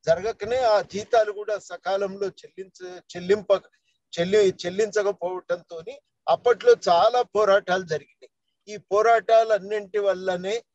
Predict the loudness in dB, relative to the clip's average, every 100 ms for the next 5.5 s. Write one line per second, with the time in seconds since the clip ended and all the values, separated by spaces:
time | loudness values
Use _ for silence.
0 | _ -20 -8 -4 -4 -2 -4 -6 _ _
1 | -10 -4 -4 -4 -8 -8 -10 -14 -10 -6
2 | -2 -2 -2 -10 -10 -12 -12 -14 _ _
3 | 2 4 2 2 2 4 2 -2 -2 -2
4 | -4 -6 -6 -6 0 0 -2 -8 -14 0
5 | 2 2 2 2